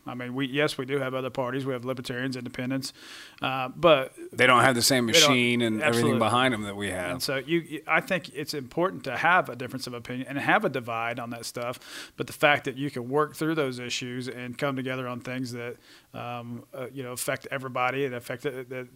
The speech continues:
Speaker 1: you can come together on those things you agree with and, and pass good legislation, that's important too.
Speaker 2: And you make a great point, because I'm sure, especially early on with the pandemic, and I'm still dealing with a few of the issues, you know, somebody contacts me and says, "Hey, I have an unemployment claim that, that hasn't been heard, can't get it through," whatever.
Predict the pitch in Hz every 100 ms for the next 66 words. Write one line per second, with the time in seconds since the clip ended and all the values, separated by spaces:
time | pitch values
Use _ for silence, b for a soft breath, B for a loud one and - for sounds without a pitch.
0 | 135 _ 139 131 127 165 151 143 139 131
1 | 127 - 135 123 120 120 123 123 123 117
2 | 120 120 117 123 127 123 - 127 123 120
3 | - 123 - 120 - 113 117 117 110 120
4 | 107 - 151 196 226 123 127 107 113 127
5 | 113 98 107 110 120 120 127 120 117 107
6 | 107 - 123 - 113 107 101 - _ 135
7 | 123 113 117 113 - 110 107 101 104 101
8 | 104 107 - 113 107 101 98 95 - 123
9 | 107 101 95 - 107 98 B B - 135
10 | 190 185 131 139 131 120 120 120 117 107
11 | 127 123 120 117 107 117 110 98 117 110
12 | - 110 104 104 101 95 98 101 - 95
13 | 113 107 98 120 127 123 113 117 110 104
14 | 92 135 143 139 123 123 127 120